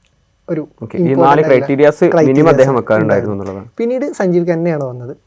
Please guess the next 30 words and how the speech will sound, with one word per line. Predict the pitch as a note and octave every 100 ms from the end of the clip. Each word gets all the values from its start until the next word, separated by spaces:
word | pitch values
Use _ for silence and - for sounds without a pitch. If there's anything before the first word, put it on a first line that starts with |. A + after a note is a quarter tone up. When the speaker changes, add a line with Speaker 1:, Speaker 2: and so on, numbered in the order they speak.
| -
Speaker 1:
ഖന്ന | F#3 F3+ G#3+
അത് | E3+
സീനിയോറിറ്റിയിലേക്ക് | D#3+ D#3 C#3 C3+ D3 D3+ D3 D#3+
മാത്രമാക്കി | C3 B2 C#3+ B2 -
മാറ്റി. | C#3 - _ _ _ -
ഇപ്പൊ | A3
ബി | A#3 A#3+
ആർ | C4+ C#4
ഗവായിയുടെ | B3 G#3 G3+ G#3+
കാര്യത്തിലേക്ക് | G3+ D#3 D3 D#3 E3
വരുമ്പോ | D3+ B2+ B2 - _ -
ഇതൊന്നും | F#3+ E3 D3+ F3+
ഒരു | A#3+
മാനദണ്ഡമല്ല. | G#3+ E3+ D3+ D#3 D#3 -
Speaker 2:
എന്താണ് | C#3 D#3+ E3+
അദ്ദേഹം | F3 D#3+ D#3
മാനദണ്ഡമാക്കുന്നത് | C3 C3+ C#3+ D3+ B2+ - E3
എന്ന് | D#3 D#3
പോലും | D#3+
Speaker 1:
ആക്കുന്നത് | C#3+ B2+
Speaker 2:
ആളുകൾക്ക് | F3 D#3+
അറിയാൻ | B2 C3
പറ്റാത്തൊരു | B2+ C#3 A#2+ C3
Speaker 1:
ഇല്ല. | A2
Speaker 2:
രൂപത്തിലേക്ക് | G2+ - G#2+ G#2+
Speaker 1:
പിന്നെ | C#3+ F3+
Speaker 2:
വന്നിട്ട്. | A3 A3+ E3+ E3
Speaker 1:
വേറൊരു | F3+ G#3+ A#3
ചർച്ച | G#3 F3+ -
നടന്നത് | F#3 E3+ E3 D#3+